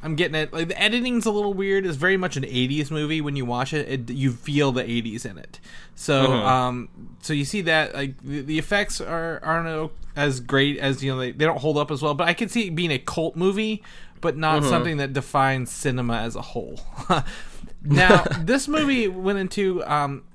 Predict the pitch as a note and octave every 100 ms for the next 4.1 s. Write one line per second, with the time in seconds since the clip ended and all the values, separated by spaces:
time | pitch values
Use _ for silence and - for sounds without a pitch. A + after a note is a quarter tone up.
0 | - C#3 D#3 D#3 - - E3 G#3 G#3+ D#3+
1 | G3 G3 F#3 F#3 D#3+ E3 C#3+ D#3 C3+ -
2 | B2 C#3 D#3 F3 F#3+ G3 G#3+ F#3 C#3+ D3
3 | D3+ D3+ C#3 D#3 C#3+ D3 D3 F3 F#3+ F#3